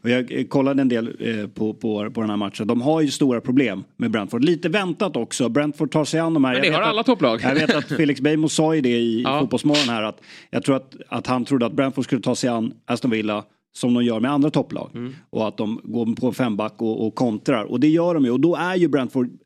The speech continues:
Speaker 1: riktigt jobbiga. Speciellt på, på, på sin hemmaplan på J T Community Stadium där. Eh, och de,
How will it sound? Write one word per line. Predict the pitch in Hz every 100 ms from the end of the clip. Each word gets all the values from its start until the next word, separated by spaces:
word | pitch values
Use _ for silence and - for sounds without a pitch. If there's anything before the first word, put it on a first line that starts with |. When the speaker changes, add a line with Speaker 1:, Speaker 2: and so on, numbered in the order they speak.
| -
Speaker 1:
riktigt | 147 - 120
jobbiga. | 147 135 147
Speciellt | 104 135 - 151 143 -
på, | 123 120
på, | 120 113 110
på | 104
sin | 123 127 117
hemmaplan | 123 117 117 135 101 98
på | 107
J | 110 107
T | 110
Community | - 113 107 101 -
Stadium | - 120 113 98
där. | 92 - - - - _ _ _ _ _ -
Eh, | 123
och | 123 135
de, | 151 156